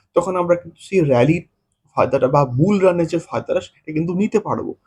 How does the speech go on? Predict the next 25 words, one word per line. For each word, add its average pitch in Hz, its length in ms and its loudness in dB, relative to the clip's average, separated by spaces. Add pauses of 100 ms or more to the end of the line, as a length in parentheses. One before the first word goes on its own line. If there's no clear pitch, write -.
(440)
তো 151 120 0
তার 156 200 6
জন্য 190 200 0
আমাদেরকে 165 400 0
ইনভেস্টেড 151 600 2
থাকতে 165 320 -6
হবে। 190 300 0
আমরা 135 420 0 (240)
যারা 135 280 2
মিউচুয়াল 139 420 0
ফান্ডে 160 360 -2
হচ্ছে 156 160 -2
ইনভেস্টমেন্টগুলো 147 840 -2
করছি, 151 520 -2 (560)
মিউচুয়াল 151 420 4
ফান্ডে 170 220 0
ইনভেস্টেড 151 640 0
থাকতে 180 300 -12
হবে। 180 280 -2 (760)
আহ, 65 680 -2 (440)
এটুকু 156 340 0
কিন্তু 175 260 -2
বলার 156 380 2
ছিল। 202 220 -8
বাদ 175 180 4